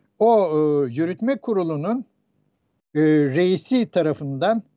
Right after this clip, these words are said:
bilfiil valilik vazifesinin, e, yerine getirilmesini, e, uygun görmüştür. Ancak şu da vardır ki, vilayetler kendi başına bir devlet değildir. Dikkat,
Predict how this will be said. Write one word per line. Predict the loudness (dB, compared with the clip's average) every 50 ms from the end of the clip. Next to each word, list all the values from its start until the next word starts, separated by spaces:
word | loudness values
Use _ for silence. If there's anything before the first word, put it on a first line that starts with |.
| _ _ _ _ _ -2
bilfiil | 0 2 2 0 0 -4 -4 0 0 2 0 0 -2 -6 -4 0
valilik | 0 0 0 0 -2 -4 -4 -4 -4 -6
vazifesinin, | -6 -6 -6 -6 -6 -6 -6 -6 -6 -6 -6 -6 -6 -8 -10 _ _ _ _ _ _ -8
e, | 0 2 4 4 4 4 4 2 2 0 -2 -4 -8 _ _
yerine | -2 0 0 0 2 0 -2 0
getirilmesini, | 0 -2 -2 0 -2 -2 -2 -4 -4 -6 -6 -6 -6 -4 0 0 0 0 0 _ _ _ _ _ _ _ _ -12
e, | -8
uygun | -2 2 2 2 4 2 0 0 0 0
görmüştür. | 0 0 -2 -2 -6 -8 -12 -14 -16 -16 -18 -18 -20 _ _
Ancak | 0 2 2 2 2 0 0 -4 _ _ _ _ _ _ _ _ _
şu | -8 -4 -2 0
da | 0 0 0
vardır | 0 0 -2 -2 -2 -4 -4 -6
ki, | -6 -10 -10 -10 -12 _ _ _ _ _ _ _ _ _ _ _ _ _ -8
vilayetler | -4 -2 0 0 2 2 2 0 0 -2 -4 -4 -4 -4 -6
kendi | -8 -8 -6 -4 -4 -4 -2 -2
başına | -4 -4 -4 -6 -6 -4 -2
bir | 0 0 0 0 0
devlet | 0 0 0 2 0 0 0 -2 _
değildir. | -2 -2 0 0 0 0 0 -2 -2 -6 _ _ -16 -14
Dikkat, | -14 -14 -10 _ -6 -6 -6 -8